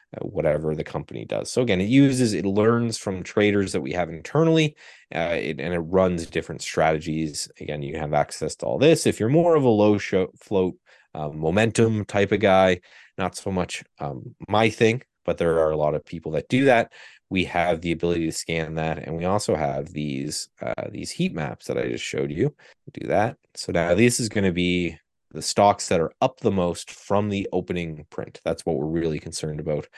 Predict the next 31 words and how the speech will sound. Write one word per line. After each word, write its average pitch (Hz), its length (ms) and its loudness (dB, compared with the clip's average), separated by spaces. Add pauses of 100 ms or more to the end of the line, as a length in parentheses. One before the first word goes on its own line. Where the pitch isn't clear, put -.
(300)
uh, 76 160 0
from 82 320 -2
the 76 160 -2
open. 58 340 -6
And 80 120 -4
then 87 120 0
up 85 180 -2
here, 170 200 6
you 95 120 4
can 85 140 -4
see 87 180 -4
what 87 120 0
we 80 320 -4
call 87 300 2
a 64 160 -2
stock - 420 -4
race. 123 480 0 (420)
And 95 120 -2
what 113 120 4
this 143 120 6
is 139 120 4
gonna 123 220 4
do, 95 140 4
it's 95 140 2
gonna 92 160 -2
show - 160 0
you 92 140 4
at 82 140 -2 (120)
any 156 320 2
given 123 420 -2
time, 78 600 -10